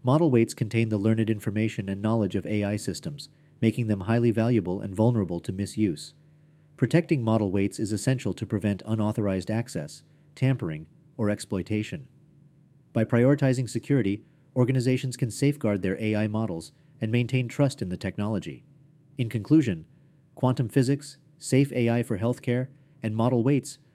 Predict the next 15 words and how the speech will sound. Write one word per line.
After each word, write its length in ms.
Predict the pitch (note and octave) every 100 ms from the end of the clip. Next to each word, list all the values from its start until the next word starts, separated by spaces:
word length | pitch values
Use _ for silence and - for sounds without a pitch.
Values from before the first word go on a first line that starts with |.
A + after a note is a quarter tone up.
| _
are 80 | G#2+
captivating 640 | - C3+ C3+ A#2+ A2+ G#2+
areas 300 | G#2+ G#2 F#2+
of 100 | F#2+
study 380 | - A#2+ A2+ A#2
and 140 | - G#2+
innovation. 540 | G2+ F#2+ G2+ - E2+ - - - - - -
They 100 | C3
hold 240 | B2 D3
the 80 | C#3
potential 460 | C3 - C#3 C3 G#2+
to 100 | F#2+
shape 260 | - B2
our 120 | G#2+
future 440 | F#2 B2+ B2 F#2+